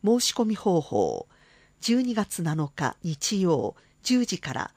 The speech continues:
ホームページから。紙面には二次元コードがあります。問い合わせ、千代田区スキー協会、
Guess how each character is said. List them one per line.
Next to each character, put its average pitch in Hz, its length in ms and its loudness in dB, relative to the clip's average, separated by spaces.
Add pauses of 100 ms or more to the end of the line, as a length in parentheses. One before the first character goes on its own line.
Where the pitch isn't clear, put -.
(120)
ホ 226 200 4
ー - 20 2
ム 247 140 -2
ペ 214 180 0
ー 170 60 0
ジ 139 120 -8
か - 160 -10
ら。 - 160 -6 (460)
紙 - 220 -2
面 226 160 0
に 156 80 -2
は 143 100 -2
二 151 140 -4
次 220 120 -8
元 233 200 0
コ 226 180 0
ー 196 40 0
ド 143 100 0
が 131 120 -4
あ 123 80 -4
り 123 120 -8
ま 120 120 -8
す。 - 380 -10 (560)
問 180 180 0
い 170 60 0
合 151 60 0
わ 143 120 -2
せ、 - 300 -4 (420)
千 - 180 -2
代 226 120 2
田 214 120 -4
区 - 120 -10
ス - 160 -4
キ 247 200 -2
ー 233 60 -8
協 196 240 2
会、 - 460 -8